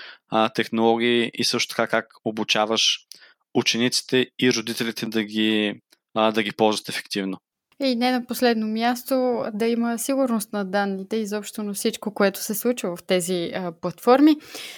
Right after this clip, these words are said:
Speaker 2: За финал ми се иска да кажеш кое бихте подобрили в дигиталното образование,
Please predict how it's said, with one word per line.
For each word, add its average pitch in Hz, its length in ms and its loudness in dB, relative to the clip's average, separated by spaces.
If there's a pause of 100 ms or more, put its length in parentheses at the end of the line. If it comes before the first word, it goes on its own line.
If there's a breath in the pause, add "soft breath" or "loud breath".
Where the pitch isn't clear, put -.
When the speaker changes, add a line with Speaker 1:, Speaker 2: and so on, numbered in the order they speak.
(140 loud breath)
Speaker 2:
За 233 140 4
финал 240 360 4
ми 294 120 4
се 294 140 2
иска 277 200 -2
да 247 100 2
кажеш 269 380 6
кое 254 280 8
бихте 240 440 4
подобрили 214 520 4
в 214 80 0
дигиталното 196 720 2
образование, 208 1120 4